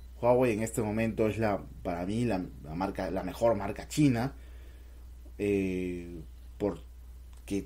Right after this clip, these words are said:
todo lo hace bien. Yo no he, yo no he comprado un solo producto de Huawei que sea malo. Celulares, eh, repetidores incluso,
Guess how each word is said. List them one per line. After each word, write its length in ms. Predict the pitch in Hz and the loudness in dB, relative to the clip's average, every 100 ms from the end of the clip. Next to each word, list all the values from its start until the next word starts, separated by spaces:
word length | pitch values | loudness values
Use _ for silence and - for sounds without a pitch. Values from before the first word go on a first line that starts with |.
| - | 8
todo 260 | 139 151 | 12 12
lo 120 | 110 | 12
hace 200 | 120 - | 10 8
bien. 280 | 104 160 123 | 6 6 6
Yo 120 | 113 | 8
no 260 | 135 151 156 - | 10 10 8 4
he, 240 | 120 139 - - | 2 2 0 -8
yo 180 | 110 139 | 2 2
no 60 | |
he 40 | 175 | 4
comprado 320 | 135 123 147 | 6 8 10
un 160 | 160 151 | 8 6
solo 440 | 170 165 165 - - | 8 10 8 6 -4
producto 360 | - 113 139 156 | 0 2 2 6
de 80 | 143 | 4
Huawei 420 | 110 104 123 151 151 | 6 4 4 4 0
que 120 | - | -6
sea 200 | 92 127 | 0 2
malo. 340 | 117 147 127 - - - - - - - - - - - - - - - - - - - - | 4 4 2 0 -8 -16 -16 -16 -16 -16 -16 -16 -16 -16 -16 -16 -16 -16 -16 -16 -16 -14 -6
Celulares, 1040 | 107 98 104 123 127 117 113 110 - - - - - | -2 4 10 12 12 10 6 4 -2 -10 -14 -14 -8
eh, 1000 | 98 92 92 90 90 87 85 82 80 78 73 - - - - - - | -6 -4 -4 -4 -6 -6 -8 -10 -10 -10 -12 -14 -16 -16 -18 -16 -10
repetidores 1000 | 110 110 127 117 110 110 135 156 131 117 | -2 0 2 2 4 8 12 12 10 8
incluso, 640 | 110 101 120 117 120 117 | -2 0 0 0 -2 -4